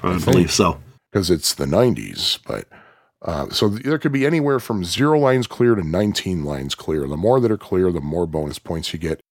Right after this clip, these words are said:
Speaker 2: Uh, if you place a Tetramino, you get between zero and five hundred points. I think it's based on how fast it falls, by the way. So that's, uh, the scoring. There's other scoring, I think, but I'm not gonna get into it right now.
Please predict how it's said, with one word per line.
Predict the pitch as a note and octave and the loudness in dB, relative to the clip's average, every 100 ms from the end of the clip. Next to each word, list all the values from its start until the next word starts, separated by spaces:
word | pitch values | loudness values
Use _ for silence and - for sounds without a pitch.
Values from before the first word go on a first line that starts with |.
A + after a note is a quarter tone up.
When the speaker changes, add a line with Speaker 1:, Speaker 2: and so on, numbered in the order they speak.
| _ _ - | _ _ -2
Speaker 2:
Uh, | F#2 | 0
if | G#2+ - | 0 0
you | A#2+ | 0
place | - F#3+ G#3+ | 0 -2 0
a | D#3 | 0
Tetramino, | - C3+ - - G2 B2 D#3+ E3 D#3 | -2 -4 -4 -2 0 2 2 2 2
you | A2+ | 0
get | B2+ - | 0 -2
between | A2 - A#2 A2+ G2 | -6 -2 0 0 0
zero | E2 A#2 C3 C#3 | -2 0 2 2
and | A#2 G2+ | 0 -2
five | - A2 G#2 | 2 2 2
hundred | A2 F#2+ D2+ | 0 -2 -4
points. | - G#2+ C#2 A#1+ - - - _ | -4 -2 -2 -4 -8 -8 -20 _
I | G2+ | -4
think | - - D3+ C#3+ | -4 -2 -2 -2
it's | - | -2
based | B2+ A#2+ - | 0 0 2
on | A2 | 0
how | G2 G#2 | 2 0
fast | - G2+ D2 - | 2 0 0 -2
it | - | -10
falls, | - C#2 G1+ - | -6 -6 -6 -6
by | A#1+ | -6
the | C2 | -6
way. | C2 A#1 - _ _ _ | -6 -8 -10 _ _ _
So | - E2+ C#2+ - | -6 -4 -6 -2
that's, | B2 C3 - - | -2 0 -2 0
uh, | A#2+ A2 | 2 2
the | G2+ | 0
scoring. | - - G#2+ G#2 G#2+ | -4 -2 2 2 2
There's | A#2 D3 | 0 0
other | G#3+ G3+ | 0 0
scoring, | E3+ - D3 C#3+ C#3 | 0 -2 0 2 2
I | C3 | 0
think, | A#2+ - B2+ A#2 | -4 -4 -2 0
but | A2 | 0
I'm | A2 | 2
not | G#2+ G2+ | 0 0
gonna | F#2 | -2
get | E2 | -2
into | F2 G2+ A2 | -2 -2 -4
it | G#2 | -4
right | G2 G#2 G2 | -2 -4 -2
now. | G2+ G2+ | -2 -2